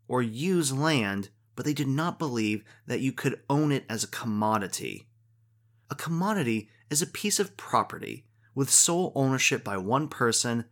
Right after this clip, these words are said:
that can be bought and sold in exchange for some form of capital. So Europeans believe that you can buy land and pass it down to your descendants. That it is yours by right and title under property law.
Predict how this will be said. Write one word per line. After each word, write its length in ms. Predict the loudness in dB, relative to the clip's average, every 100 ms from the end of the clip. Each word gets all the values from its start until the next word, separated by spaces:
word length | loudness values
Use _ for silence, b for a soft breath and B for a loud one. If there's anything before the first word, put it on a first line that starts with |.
| _ _ _
that 140 | -8
can 100 | -2
be 100 | -2
bought 440 | -2 0 2 4 2
and 100 | 0
sold 400 | 2 2 0 -2
in 80 | -4
exchange 440 | -2 -2 -2 -2
for 100 | -2
some 300 | -2 0 0
form 260 | -4 -4 -6
of 120 | -6
capital. 680 | 0 2 2 2 2 0 -6 _ _ _ _ B B
So 120 | -4 -2
Europeans 800 | 4 4 4 0 0 2 -2 -4 B B
believe 200 | 4 6
that 120 | 6
you 60 | 2
can 180 | -2 0
buy 280 | 2 4 4
land 420 | 2 0 -2 -6 _ _
and 160 | -6 -2
pass 260 | 2 2 0
it 60 |
down 180 | -2 -6
to 80 | -6
your 100 | -6
descendants. 800 | -2 0 0 0 -2 -2 -2 -6 _ _ _ _ _ _
That 180 | -4 -2
it 80 | -2
is 180 | -2
yours 580 | 0 0 -2 -4 -6 -8 _ _
by 160 | -2 0
right 380 | 0 -2 -4 -8
and 140 | -6
title 560 | -4 -6 -6 -10 -12 -14 _ _
under 180 | -14 -14
property 460 | -2 0 0 -4
law. 340 | -8 -10 -10